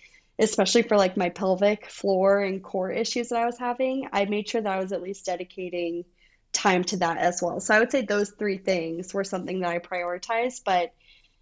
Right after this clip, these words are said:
yeah, I mean, I basically, like, if my training plan had sixty minutes easy on a Wednesday, and I just knew that I couldn't do it all at one time, I would do, like, twenty minutes running to my daughter's school to pick her up and back,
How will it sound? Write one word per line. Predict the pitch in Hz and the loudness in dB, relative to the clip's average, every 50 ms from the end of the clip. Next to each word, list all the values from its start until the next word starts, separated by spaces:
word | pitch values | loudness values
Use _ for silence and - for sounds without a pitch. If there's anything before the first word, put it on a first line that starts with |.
| _ _ | _ _
yeah, | 214 208 196 180 | 0 2 4 4
I | 170 - 202 208 | 4 2 0 0
mean, | 208 202 196 | 0 0 0
I | 190 190 202 | 0 -2 -2
basically, | 196 214 214 214 214 - 247 254 254 240 226 220 214 208 202 196 190 - - _ _ _ - | -2 -2 -4 -2 -4 -6 -4 -2 0 0 0 0 0 0 -2 -2 -4 -6 -14 _ _ _ -8
like, | 214 202 190 185 196 | -6 -4 -4 -4 -6
if | 190 - | -6 -4
my | 214 202 196 | -4 -4 -4
training | 202 - 214 214 214 226 | -4 -6 -4 -4 -4 -6
plan | - - 254 233 220 214 | -6 -6 -6 -4 -4 -6
had | 190 202 185 180 175 175 175 180 170 185 | -6 -4 -2 -2 -2 -2 -2 -4 -6 -10
sixty | - - - 262 254 - - 285 254 | -10 -6 -4 -4 -4 -2 -2 0 0
minutes | 240 220 226 220 214 - 196 | 0 0 -2 -2 -4 -6 -6
easy | 202 196 196 - 190 180 | -6 -6 -6 -4 -2 -2
on | 175 180 180 | 0 0 0
a | 180 | 0
Wednesday, | 175 185 180 175 175 175 - - - - - 69 - 202 - - - | 0 0 0 -2 -2 -4 -6 -6 -6 -6 -4 -4 -4 -6 -6 -4 -2
and | 202 202 196 | 0 0 2
I | 185 185 | 2 0
just | 190 - 196 185 - - 226 | 0 -2 -4 -4 -2 -2 0
knew | 220 208 202 | 0 0 0
that | 185 196 185 | 0 0 0
I | 185 180 | 0 0
couldn't | - - 214 185 180 180 | 0 -2 -4 -4 -2 -2
do | 180 196 190 | 0 2 2
it | 190 - | 2 2
all | - 175 185 185 185 | 0 0 2 2 2
at | 180 175 | 2 0
one | 180 180 180 175 | 0 -2 -4 -4
time, | - 190 180 175 170 170 170 | -4 -4 -2 -2 -2 -2 0
I | 175 175 | 0 0
would | 180 180 175 | 0 -2 -4
do, | - 190 185 180 | -4 -4 -2 0
like, | 175 170 170 165 160 - _ _ _ - - - _ _ _ _ _ - | 0 0 0 -2 -4 -6 _ _ _ -20 -20 -20 _ _ _ _ _ -2
twenty | - - 285 277 277 262 | 2 4 6 6 6 6
minutes | 254 233 233 208 202 202 202 - | 4 4 2 2 0 0 -2 -2
running | 214 202 196 202 196 208 202 | -2 0 0 0 -2 -2 -4
to | - 214 | -4 -4
my | 202 185 | -2 -2
daughter's | 185 185 175 180 180 190 185 185 | -2 0 0 0 0 0 -2 -4
school | - - 208 202 196 | -4 -2 -2 -2 -2
to | 190 185 | -2 -4
pick | - - 196 190 - | -6 -8 -8 -6 -4
her | 208 190 185 180 | -2 0 0 0
up | 175 165 - - - - | 0 -2 -4 -8 -8 -6
and | 196 208 202 180 | -4 -4 -2 -2
back, | 180 170 160 - 180 196 - - - | -2 -4 -4 -6 -8 -10 -10 -14 -20